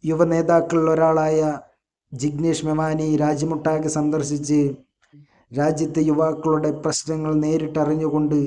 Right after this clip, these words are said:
അവർക്കൊപ്പം നിന്നുകൊണ്ട് കോൺഗ്രസിന് വേണ്ടി വാദിക്കുവാനും കോൺഗ്രസ്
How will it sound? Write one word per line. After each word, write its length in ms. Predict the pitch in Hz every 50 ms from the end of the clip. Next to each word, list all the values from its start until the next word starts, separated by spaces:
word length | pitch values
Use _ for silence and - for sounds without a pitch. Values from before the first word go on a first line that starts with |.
| - - - - - _ _ _ _ _ _ _ -
അവർക്കൊപ്പം 600 | 139 156 156 170 156 - - 160 156 156 - 170 160
നിന്നുകൊണ്ട് 560 | 160 156 156 160 160 151 160 156 151 147 151 147 143 143 151 151 - - _ _ _ _ 151 147 151 _ _ _ _ _ _ _ _ _ _ _ _ _ _
കോൺഗ്രസിന് 540 | - 156 165 170 170 170 165 170 165 160 160
വേണ്ടി 320 | 151 156 156 156 156 156 156
വാദിക്കുവാനും 840 | 151 156 156 156 156 156 147 151 160 156 156 151 147 147 147 143 139 131 131 - _ _ _ _ _ _ _ _ _ _ -
കോൺഗ്രസ് 540 | - - 147 160 170 160 175 165 151 -